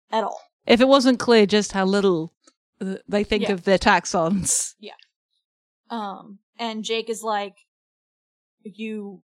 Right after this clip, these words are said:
Speaker 1: you would literally turn on the Yeerks in order
Speaker 2: To get
Speaker 1: to,
Speaker 2: this.
Speaker 1: to get this." And Arbron is like, "Yes, we would fight with you. There are one thousand seven hundred and nine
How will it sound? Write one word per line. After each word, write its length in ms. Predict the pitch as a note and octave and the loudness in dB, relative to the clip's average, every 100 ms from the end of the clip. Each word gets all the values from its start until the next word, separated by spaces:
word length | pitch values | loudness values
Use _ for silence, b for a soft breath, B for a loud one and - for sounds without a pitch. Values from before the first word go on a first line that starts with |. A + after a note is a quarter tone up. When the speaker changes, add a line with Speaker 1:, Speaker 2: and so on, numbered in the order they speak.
| _ | _
Speaker 1:
you 240 | F3+ G#3+ A3 | -12 -10 -8
would 260 | G#3+ F#3+ | -8 -8
literally 580 | G3 A3 G#3 G3 F#3+ F#3 F#3 | -8 -8 -6 -8 -10 -12 -16
turn 400 | - G3 F#3+ F#3 | -14 -12 -10 -12
on 360 | F#3 G3+ F#3+ F#3 | -8 -8 -8 -12
the 120 | F#3 | -14
Yeerks 320 | - - - | -14 -14 -14
in 120 | G3+ | -14
order 400 | F3 F#3+ F3+ F#3 _ _ - | -14 -12 -14 -18 _ _ -2
Speaker 2:
To 100 | G3 | 0
get 180 | F3+ - | 2 0
Speaker 1:
to, 60 | |
Speaker 2:
this. 200 | D#3+ E3 | -2 -2
Speaker 1:
to 60 | G#3+ | -4
get 260 | G#3 - | -6 -12
this." 360 | - - A3 - _ _ _ | -16 -16 -16 -20 _ _ _
And 200 | - F#3+ | -10 -8
Arbron 420 | - A3 G3+ G3+ G3 | -6 -6 -6 -8 -10
is 140 | F#3+ | -12
like, 180 | F#3+ F3+ | -12 -10
"Yes, 340 | F#3+ - - F#3 | -12 -12 -16 -10
we 180 | A3 | -8
would 160 | B3 C4 | -8 -10
fight 260 | - A#3 G3+ | -4 -4 -4
with 200 | G#3 G#3 | -8 -10
you. 260 | G3 G3 | -12 -12
There 160 | F#3+ G3+ | -10 -10
are 80 | G3 | -10
one 380 | F#3 A3 B3+ B3 | -8 -6 -6 -4
thousand 460 | A3 G#3+ G3+ G#3 | -4 -4 -6 -12
seven 300 | G3+ A3 A3 | -8 -8 -8
hundred 300 | G#3+ G#3 G#3 | -10 -8 -8
and 180 | G3 G3 | -8 -8
nine 500 | F#3+ F3 E3 F3 F#3 | -8 -12 -14 -18 -18